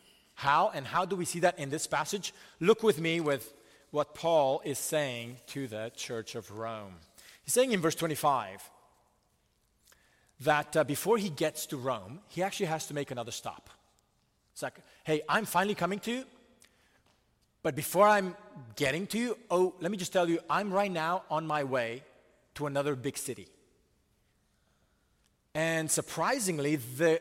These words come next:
what keeps, what, what keeps these two scenarios in, together, "Hey, I'm coming to you, would you help me? But I'm going to this other city first,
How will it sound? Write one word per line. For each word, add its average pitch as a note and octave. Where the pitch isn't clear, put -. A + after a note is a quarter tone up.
what D3
keeps, G#3+
what, E3+
what D#3+
keeps A3+
these F3
two G3
scenarios E3
in, C#3+
together, D3
"Hey, E3
I'm D3+
coming G3
to G3
you, G#3+
would C#3+
you D#3+
help D3+
me? G3+
But D3
I'm G#3+
going G3+
to E3
this D#3+
other F3
city D#3+
first, C#3+